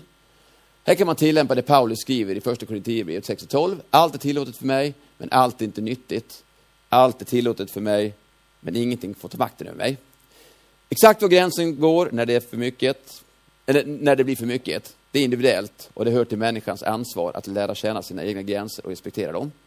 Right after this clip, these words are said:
Till Nya testamentets undervisning hör också att man ibland bör avstå för andras skull för att inte förleda någon som har svårare att känna eller respektera sina gränser. Läs första Korinthierbrevet där.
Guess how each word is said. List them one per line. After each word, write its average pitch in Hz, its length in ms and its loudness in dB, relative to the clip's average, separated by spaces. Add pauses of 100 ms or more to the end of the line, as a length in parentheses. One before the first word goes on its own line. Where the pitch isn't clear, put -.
(960)
Till 143 120 0
Nya 180 200 6
testamentets 147 460 0
undervisning 127 560 0
hör 120 80 0
också 113 340 -2
att - 160 -4
man 107 140 -6
ibland 160 420 2
bör 123 180 -4
avstå 123 440 0
för - 160 -8
andras 113 340 0
skull 175 400 0 (200)
för - 80 -4
att 123 80 -4
inte 135 200 -4
förleda 123 420 0
någon 113 240 -4
som 98 160 -12
har 101 80 -8
svårare 107 380 -4
att 101 120 -10
känna 113 480 -6 (360)
eller 101 300 0
respektera 107 500 -4
sina 92 140 -10
gränser. 101 480 -8 (600)
Läs 95 260 -6
första 104 220 -8
Korinthierbrevet 87 640 -10
där. - 160 -16